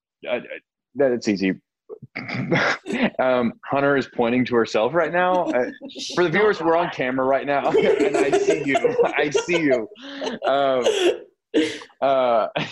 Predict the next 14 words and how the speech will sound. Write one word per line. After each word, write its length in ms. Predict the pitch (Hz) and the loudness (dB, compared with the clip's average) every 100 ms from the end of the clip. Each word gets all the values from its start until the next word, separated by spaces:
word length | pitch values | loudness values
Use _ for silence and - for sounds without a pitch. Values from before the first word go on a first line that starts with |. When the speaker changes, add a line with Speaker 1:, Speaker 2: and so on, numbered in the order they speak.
| - - - - 220 | -14 -20 -20 -4 0
Speaker 1:
<laughs> 720 | 208 - - - - 294 - | 0 -2 -18 -16 -12 -6 0
um, 680 | 135 123 117 107 104 95 - _ _ _ _ _ | 2 2 2 0 -6 -12 -18 _ _ _ _ _
uh, 760 | 120 131 131 131 131 127 120 117 120 _ _ _ _ _ _ _ _ | -2 0 2 2 2 2 2 0 -2 _ _ _ _ _ _ _ _
totally 280 | - 139 123 | 0 2 2
Brighton 260 | 101 95 95 | 0 -2 -2
James, 440 | 95 90 82 - _ | -2 -2 -6 -16 _
Devon 240 | 104 101 92 | -4 -2 0
Hamilton. 420 | 92 90 87 90 _ _ _ _ - | 0 -2 -6 -12 _ _ _ _ -2
Um, 640 | 107 104 101 98 95 90 - _ _ _ | 0 2 2 0 0 -2 -8 _ _ _
I 500 | 117 117 117 117 117 104 | -2 0 2 2 0 0
love 240 | 98 92 - | -2 -2 -2
Brighton. 420 | 95 92 98 92 - - | -2 -2 -4 -6 -10 -4
Brighton 380 | 110 101 101 90 | -2 0 0 -2
is 140 | - | -6